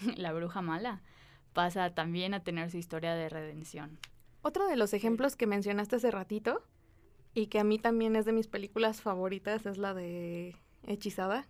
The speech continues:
Speaker 2: con Nicole Kidman.
Speaker 1: Ujú.
Speaker 2: Porque sí, creo que, además de que el, el género es diferente, o sea, porque es una bruja que no es parte del género de terror, no es una bruja que es parte del género como de comedia, rom-com
Speaker 1: Ujú.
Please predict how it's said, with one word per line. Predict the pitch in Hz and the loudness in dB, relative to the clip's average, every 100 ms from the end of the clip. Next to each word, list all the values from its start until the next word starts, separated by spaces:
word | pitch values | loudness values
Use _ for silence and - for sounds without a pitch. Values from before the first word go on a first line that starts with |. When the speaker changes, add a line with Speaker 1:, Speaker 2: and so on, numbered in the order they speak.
| - | -12
Speaker 2:
con | 220 | -6
Nicole | 196 190 196 | -4 -4 -6
Kidman. | 190 202 196 277 | -4 -4 -4 -6
Speaker 1:
Ujú. | - 196 180 170 165 - - - - - | -10 -12 -10 -10 -12 -18 -20 -20 -18 2
Speaker 2:
Porque | 233 240 240 | 2 4 -2
sí, | 262 254 - - _ - - | -2 -6 -10 -20 _ -20 -6
creo | 254 254 262 | -2 0 -2
que, | 269 262 - | -2 -2 2
además | 240 247 294 | 4 4 4
de | 370 | -2
que | - 208 | 0 2
el, | - | 2
el | 208 | 0
género | - 220 233 214 | 2 2 4 4
es | |
diferente, | 214 202 180 175 233 | 2 0 0 2 2
o | |
sea, | 220 190 | 2 0
porque | 190 190 180 - - - | -2 -2 -6 -8 -20 0
es | 262 | 2
una | 285 285 | 4 4
bruja | 226 254 302 | 4 4 0
que | 240 | 2
no | 214 | 2
es | 220 | 4
parte | 233 220 226 | 4 2 0
del | 196 | 0
género | 202 202 | 0 0
de | 190 | -2
terror, | 190 175 175 165 - - | 0 0 0 -2 -8 -10
no | 214 214 | -2 2
es | 214 | 2
una | 240 254 | 2 2
bruja | 214 214 247 233 | 2 2 0 -2
que | |
es | 226 | -2
parte | 190 190 202 | -4 -4 -4
del | 190 | -4
género | 196 190 196 185 | -4 -4 -6 -8
como | 185 190 | -10 -10
de | |
comedia, | 185 202 208 220 220 208 | -4 0 2 2 2 2
rom-com | 202 202 202 208 202 | 2 0 0 0 0
Speaker 1:
Ujú. | 214 | -2